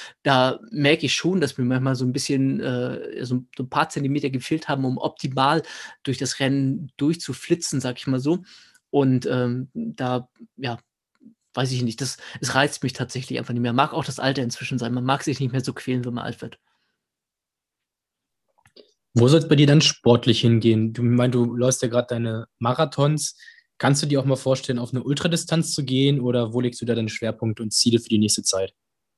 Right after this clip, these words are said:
Speaker 1: Äh, ich bin letztes Jahr ein Ultra gelaufen.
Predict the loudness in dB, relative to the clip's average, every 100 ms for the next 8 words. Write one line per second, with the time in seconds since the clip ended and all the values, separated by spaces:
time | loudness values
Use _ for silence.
0 | _ _ -20 -4 0 0 0 -2 -2 -2
1 | 0 -2 -4 -6 -6 -6 -2 -2 -2 -4
2 | -4